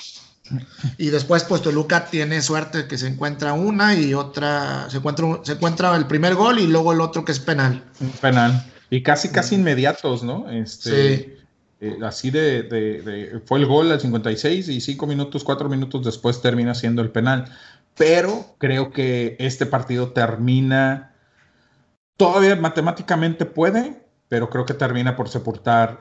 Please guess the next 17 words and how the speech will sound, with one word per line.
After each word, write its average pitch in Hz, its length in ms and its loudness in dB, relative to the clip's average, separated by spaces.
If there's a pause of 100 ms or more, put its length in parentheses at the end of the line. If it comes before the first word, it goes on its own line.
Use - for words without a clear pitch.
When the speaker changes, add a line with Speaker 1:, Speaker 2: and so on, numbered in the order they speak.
Speaker 2:
las 113 460 0
aspiraciones 110 600 -4
de 110 80 -2
Toluca 107 540 -2
para 101 300 0
la 95 180 -4
liguilla. 92 300 -6
Creo 110 160 -4
que 120 100 0
este, 113 380 -2
este 120 180 -4
fue 123 140 0
el 120 80 -2
partido 117 420 0
en 113 80 2
el 104 160 -2
que 98 540 -4